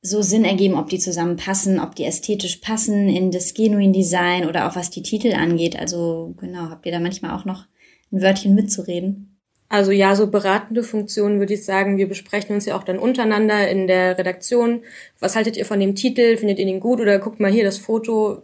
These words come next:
Speaker 2: würdet ihr das irgendwie aufs Cover machen oder vielleicht lieber nicht? Und wenn dann sich rauskristallisiert, so, äh, ist vielleicht irgendwie nicht ganz so passend, dann, ja, bringt man vielleicht einen anderen Vorschlag oder, äh, ja, fragt nochmal nach, ob's irgendwie noch andere Fotos gibt. Und dann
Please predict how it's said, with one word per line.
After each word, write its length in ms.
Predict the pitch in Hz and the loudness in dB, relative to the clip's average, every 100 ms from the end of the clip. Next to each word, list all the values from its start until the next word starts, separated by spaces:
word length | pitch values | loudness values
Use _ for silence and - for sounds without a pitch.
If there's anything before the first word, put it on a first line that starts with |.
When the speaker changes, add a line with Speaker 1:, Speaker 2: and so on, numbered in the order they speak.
| _ | _
Speaker 2:
würdet 280 | 196 202 190 | -2 -2 -2
ihr 40 | |
das 160 | 190 190 | -4 -4
irgendwie 280 | 190 190 | -4 -4
aufs 220 | - 185 - | -4 -8 -4
Cover 260 | 247 233 | -2 2
machen 260 | 226 214 220 | 2 2 0
oder 180 | 190 185 | 0 -2
vielleicht 280 | 196 185 | -4 -8
lieber 180 | 185 175 | -4 0
nicht? 300 | 196 226 - - - - - | 2 0 -2 -16 -20 -20 -2
Und 120 | 196 | 4
wenn 140 | 190 | 6
dann 180 | 190 190 | 6 4
sich 220 | 202 - | 2 2
rauskristallisiert, 720 | 202 208 226 214 202 196 202 | 0 0 -4 -2 2 4 2
so, 240 | 196 190 - | 2 0 4
äh, 280 | 254 269 269 - - - - | 4 4 2 -8 -20 -20 -20
ist 100 | - | -4
vielleicht 240 | 214 208 | -2 0
irgendwie 220 | 214 202 | 2 4
nicht 180 | 196 233 | 4 4
ganz 160 | 254 240 | 2 0
so 120 | 226 | -4
passend, 500 | - 214 214 208 196 | -4 -4 -2 -2 2
dann, 460 | 180 185 180 175 - _ _ | 2 4 2 0 -6 _ _
ja, 340 | 175 170 180 - _ _ _ _ | 0 2 0 -4 _ _ _ _
bringt 180 | - 190 | -2 0
man 100 | 185 | 0
vielleicht 240 | 185 175 | 0 -2
einen 100 | 185 | -2
anderen 200 | 180 175 | -2 -2
Vorschlag 800 | 175 240 233 - 202 196 196 196 196 | 0 2 2 2 2 2 4 2 0
oder, 520 | - 175 175 175 - | 0 2 0 -2 -4
äh, 320 | 90 - - | -4 -4 -2
ja, 120 | 175 | -2
fragt 320 | 180 - 185 | -2 -2 -2
nochmal 220 | 180 170 170 | -2 -2 2
nach, 220 | 196 196 | 2 2
ob's 180 | - - | -2 -4
irgendwie 180 | 180 | -2
noch 100 | 175 | -2
andere 300 | 170 175 175 | -2 -4 -4
Fotos 380 | 175 - - - | -6 -8 -10 -2
gibt. 240 | 226 220 - | 0 0 -2
Und 160 | 175 | -4
dann 240 | 170 170 | -2 -4